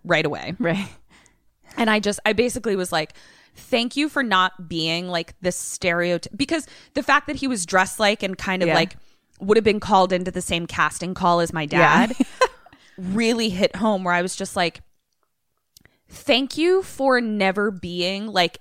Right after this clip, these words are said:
Speaker 1: an okay boomer meme. Like, thank you for
Speaker 2: <laughs>
Speaker 1: not being that guy
Speaker 2: Aw,
Speaker 1: when, like, you
Speaker 2: your
Speaker 1: could
Speaker 2: dad
Speaker 1: be."
Speaker 2: is sweet.
Speaker 1: Um,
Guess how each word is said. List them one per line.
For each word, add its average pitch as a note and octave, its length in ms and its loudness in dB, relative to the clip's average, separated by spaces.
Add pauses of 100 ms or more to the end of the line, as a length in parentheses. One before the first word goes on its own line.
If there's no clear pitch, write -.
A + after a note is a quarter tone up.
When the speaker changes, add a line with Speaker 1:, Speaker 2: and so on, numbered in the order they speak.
Speaker 1:
an G3 240 -2
okay F3+ 380 2
boomer D3+ 480 -6 (100)
meme. A#2+ 400 -10 (280)
Like, G3 200 2
thank A3 240 4
you G#3 140 6
for G#3+ 160 6
Speaker 2:
<laughs> E3+ 60 4
Speaker 1:
not E3+ 360 2
being D#3+ 460 -2
that D3 300 0
guy D#3 360 4
Speaker 2:
Aw, C4 40 4
Speaker 1:
when, B3 140 0
like, F3 180 -4
you F3 80 -6
Speaker 2:
your - 100 -6
Speaker 1:
could - 200 2
Speaker 2:
dad C#4 240 -2
Speaker 1:
be." E4+ 60 -4
Speaker 2:
is - 120 -10
sweet. - 400 -14 (260)
Speaker 1:
Um, D#3 600 0